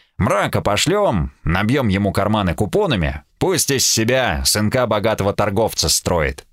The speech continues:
«А сам не хочешь?» «Не, я тут, на орбите останусь. Прикрою вас, если что. А вот ты иди, на рейдере. Там и место есть,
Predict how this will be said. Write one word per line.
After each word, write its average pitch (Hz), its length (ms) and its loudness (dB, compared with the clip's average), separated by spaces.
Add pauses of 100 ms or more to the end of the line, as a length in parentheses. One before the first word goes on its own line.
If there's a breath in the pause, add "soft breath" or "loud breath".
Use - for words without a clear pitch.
(1040)
«А 139 180 0
сам 117 240 0
не 101 100 0
хочешь?» - 500 -2 (440 loud breath)
«Не, 110 680 0 (160)
я 160 300 0
тут, 131 500 -4
на 110 160 2
орбите 123 400 0
останусь. 80 600 -2 (220)
Прикрою 143 500 0
вас, 80 240 0
если 82 260 0
что. 78 320 -2 (560 soft breath)
А 131 160 0
вот 190 180 -4
ты 220 280 2
иди, 87 360 0 (400)
на 113 220 0
рейдере. 110 720 -2 (260)
Там 147 300 0
и 139 60 0
место 180 460 0
есть, 165 600 0